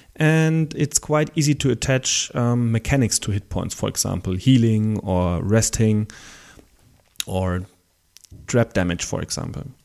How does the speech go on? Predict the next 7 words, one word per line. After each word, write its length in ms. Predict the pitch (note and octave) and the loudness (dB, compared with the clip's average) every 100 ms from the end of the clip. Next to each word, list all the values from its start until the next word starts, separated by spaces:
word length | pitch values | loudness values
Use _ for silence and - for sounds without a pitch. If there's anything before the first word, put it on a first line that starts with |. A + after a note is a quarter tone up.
| - _ - - - - | -20 _ -20 -18 -20 0
Disadvantages 920 | F3+ G#3 - F3 E3+ E3+ F3 D#3+ - | 0 2 -2 0 0 0 0 0 -4
of 220 | - D#3 D3 | -4 -2 2
the 100 | C#3+ | 2
system 420 | D#3 C#3 D3 C3+ | 0 0 0 0
are 380 | A#2 C3 C3+ C3 | 0 2 2 2
that, 460 | A#2+ A2+ A2+ A2+ A#2 | 4 4 4 0 -2
um, 340 | A2 G#2 G#2 | 0 0 -2